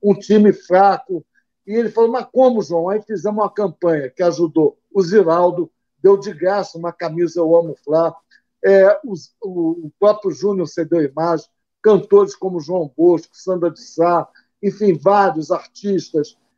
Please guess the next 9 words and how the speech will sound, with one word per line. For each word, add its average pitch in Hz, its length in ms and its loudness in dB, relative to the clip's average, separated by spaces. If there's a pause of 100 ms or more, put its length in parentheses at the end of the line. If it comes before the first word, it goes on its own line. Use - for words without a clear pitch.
(120)
é, 165 580 2 (160)
cederam 226 840 0
gratuitamente 175 960 -8
a 143 80 -4
imagem, 160 380 -6
nós 185 120 -6
conseguimos 214 540 -6
levantar 175 460 2
dinheiro 190 400 0